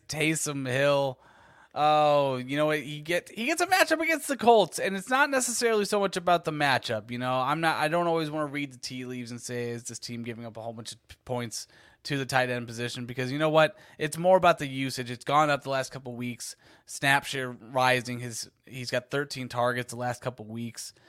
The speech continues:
Um, hasn't had a touchdown, and I expect that to change because you know what? They just love using him.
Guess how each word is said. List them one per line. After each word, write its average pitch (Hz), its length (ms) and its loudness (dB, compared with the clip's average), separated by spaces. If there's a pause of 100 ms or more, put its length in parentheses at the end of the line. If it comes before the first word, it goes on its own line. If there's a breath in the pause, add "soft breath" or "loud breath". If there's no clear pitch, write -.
(340 soft breath)
Um, 113 680 2 (120)
hasn't 165 300 2
had 180 100 4
a 156 40 -6
touchdown, 147 580 2
and 131 160 -4
I 131 80 2
expect 160 340 -2
that 139 120 -4
to 127 80 -12
change 127 340 -4
because 123 240 -6
you 135 60 -6
know 139 80 -4
what? 135 100 -4
They 131 100 -4
just 139 220 -10
love 135 160 2
using 123 300 -4
him. 104 180 -10